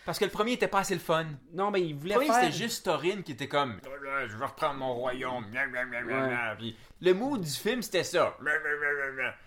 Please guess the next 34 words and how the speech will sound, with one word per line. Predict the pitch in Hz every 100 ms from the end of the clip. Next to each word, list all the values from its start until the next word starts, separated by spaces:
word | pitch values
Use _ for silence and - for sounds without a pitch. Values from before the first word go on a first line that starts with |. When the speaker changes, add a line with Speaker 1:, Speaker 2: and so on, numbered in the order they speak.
| - - 247
Speaker 1:
Là, | 156
lui, | 147 233
il | 123
était | 110 139
comme | 127 123
décoincé. | 196 170 139 113 -
Hey, | 147
on | 247
a | 170
du | 113
fun, | - 233 208
Speaker 2:
Ouais. |
Speaker 1:
esti, | 139 110 214
on | 139
est |
en | 220
temps | 285
du | 226 269
milieu. | 269 370 247 - - -
Speaker 2:
Puis, | 196 202 180 - - - - -
le, | 160 139
le, | 147 151 143 135 135 135 135 -
si, | - -
si | - 220
on |
s'attarde | 226 156 190 185
un |
peu | 156
à, | 175 147 127 120 113 113 107 107 104 101 101
à, | 110
au, | 110 110 87 67 - - -
au | 110 113
Legolas | 123 151 143 139 165 - -
porn | 156 156 185 190 131